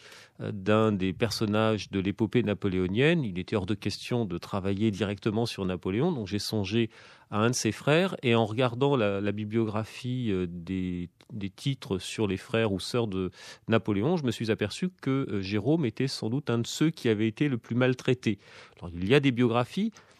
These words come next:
mais, euh, il n'y en a aucune, par exemple, publiée depuis, euh, l'ouverture des archives de la famille Napoléon aux archives nationales, enfin le dépôt des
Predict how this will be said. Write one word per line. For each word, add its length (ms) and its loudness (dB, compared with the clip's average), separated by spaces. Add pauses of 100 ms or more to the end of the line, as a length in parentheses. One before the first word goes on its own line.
mais, 300 4
euh, 100 2
il 120 0
n'y 80 6
en 80 6
a 80 8
aucune, 340 2
par 180 -4
exemple, 540 0
publiée 680 0
depuis, 920 -2
euh, 200 -4
l'ouverture 760 0
des 200 2
archives 680 -2
de 320 -2
la 100 2
famille 380 0
Napoléon 500 2
aux 120 2
archives 260 -4
nationales, 420 -2
enfin 100 -6
le 120 2
dépôt 340 6
des 220 2